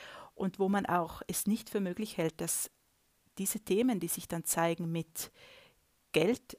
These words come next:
zu tun haben. Ja? Das heißt, wir werden hier sehr tief tauchen ins Innerste hinein, in unser Unterbewusstsein und auch, äh, uns um unsere, ähm, Energien kümmern. Ja? Also einfach schauen,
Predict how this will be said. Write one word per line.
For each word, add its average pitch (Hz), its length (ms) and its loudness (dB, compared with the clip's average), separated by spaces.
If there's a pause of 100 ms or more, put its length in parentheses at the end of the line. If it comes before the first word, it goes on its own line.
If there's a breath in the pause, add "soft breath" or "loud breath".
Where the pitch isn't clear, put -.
zu - 180 -6
tun 226 260 -4
haben. 143 240 -4
Ja? 160 200 -4
Das - 260 -6
heißt, 175 480 -2 (380 loud breath)
wir 180 180 2
werden 180 640 6
hier 180 260 0 (140)
sehr - 340 6
tief - 280 0
tauchen 196 720 2
ins 180 600 0
Innerste 220 520 4
hinein, 170 540 2
in 190 120 -2
unser 185 240 -2
Unterbewusstsein 175 1040 0 (560 loud breath)
und 175 240 -4
auch, 156 500 2
äh, 160 140 0
uns - 600 -4
um 175 160 -6
unsere, 170 420 -2
ähm, 151 540 -4 (1300 loud breath)
Energien 180 640 2
kümmern. 151 400 -2
Ja? 151 140 0
Also 170 180 0
einfach 165 340 -2
schauen, 190 680 2